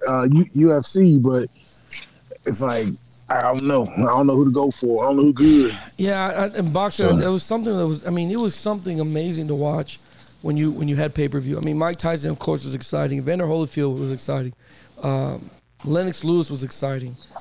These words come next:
Speaker 2: Oscar De La Hoya had his moments. You know what I mean? R-, Roy
Speaker 1: Yeah.
Speaker 2: Jones Junior. You know what I mean? That was, those were, those were some amazing fighters to watch fight.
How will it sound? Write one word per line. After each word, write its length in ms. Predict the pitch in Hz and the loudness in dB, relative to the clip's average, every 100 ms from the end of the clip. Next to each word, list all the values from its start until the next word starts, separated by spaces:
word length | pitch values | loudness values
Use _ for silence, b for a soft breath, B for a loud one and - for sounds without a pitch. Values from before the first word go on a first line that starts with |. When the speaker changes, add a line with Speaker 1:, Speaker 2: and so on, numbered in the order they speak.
| - | -10
Speaker 2:
Oscar 320 | - 180 - 175 | -4 -4 -6 -2
De 140 | 180 | 0
La 80 | 170 | 2
Hoya 260 | 165 170 147 | 2 2 0
had 160 | 139 | 0
his 160 | 139 127 | -2 -4
moments. 440 | 143 139 131 - | -4 -2 -4 -8
You 80 | 151 | -6
know 40 | 156 | -4
what 40 | |
I 20 | |
mean? 160 | 156 151 B B B B 160 | -2 -6 B B B B -6
R-, 260 | 147 143 | -2 -2
Roy 200 | 143 185 | 0 2
Speaker 1:
Yeah. 60 | 226 | 4
Speaker 2:
Jones 300 | 233 175 120 | 4 2 0
Junior. 380 | 165 185 156 135 | 0 2 0 0
You 160 | 139 | -2
know 60 | 156 | 0
what 60 | 160 | 0
I 20 | |
mean? 100 | 160 | 0
That 160 | 165 180 | 0 -2
was, 200 | 170 131 | -2 -2
those 280 | 165 180 | -2 0
were, 340 | 156 156 143 123 _ _ _ _ B B - | 0 0 0 -4 _ _ _ _ B B -2
those 180 | 190 | 0
were 60 | 185 | 0
some 220 | - 160 | -2 -2
amazing 480 | 147 147 165 170 151 | -2 0 0 0 -2
fighters 400 | - 156 151 139 | -2 -2 -2 -4
to 80 | 135 | -4
watch 320 | 143 143 - | -4 -4 -6
fight. 500 | - - 151 180 - | -14 -6 -2 -2 -4